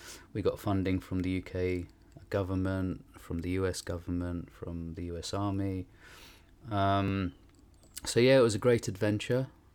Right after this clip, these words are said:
um, but I still burnt out, um, because I was, you know,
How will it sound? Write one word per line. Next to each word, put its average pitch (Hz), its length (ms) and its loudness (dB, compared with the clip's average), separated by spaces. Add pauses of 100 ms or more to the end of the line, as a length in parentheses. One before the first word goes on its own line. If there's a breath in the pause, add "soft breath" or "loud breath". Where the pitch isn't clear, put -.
(120)
um, 104 760 2
but 110 100 4
I 104 60 4
still 139 200 2
burnt 95 320 4
out, 135 260 0 (840 loud breath)
um, 101 640 2
because 95 320 -2
I 95 100 2
was, 92 460 -4 (260)
you 101 100 -2
know, 90 140 -10